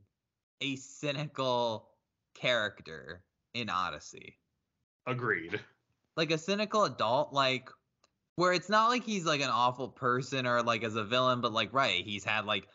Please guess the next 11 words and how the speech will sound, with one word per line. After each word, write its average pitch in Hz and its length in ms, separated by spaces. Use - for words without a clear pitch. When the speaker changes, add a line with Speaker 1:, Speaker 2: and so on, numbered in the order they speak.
Speaker 1:
a 101 160
hard 104 380
life, 135 540
and, 127 240
like, 131 180
I 127 220
actually 170 380
would 131 260
not 110 360
have 107 240
minded 98 680